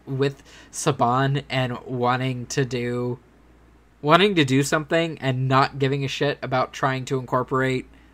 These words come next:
thematic elements of, of the, the footage they're using. They just wanted them to, like, use the suits and not have the writers give a shit that they were pirate themed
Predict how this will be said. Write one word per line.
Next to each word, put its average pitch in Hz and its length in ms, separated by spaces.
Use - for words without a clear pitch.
thematic 139 480
elements 135 680
of, 135 460
of 139 220
the, 131 440
the 123 100
footage 143 400
they're 151 180
using. 165 520
They 156 100
just 185 220
wanted 156 340
them 147 240
to, 151 140
like, 131 240
use 139 300
the 127 100
suits - 360
and 127 240
not 143 280
have 143 200
the 139 100
writers 131 400
give 139 160
a 131 60
shit 131 320
that 160 140
they 147 100
were 123 140
pirate 135 400
themed 104 380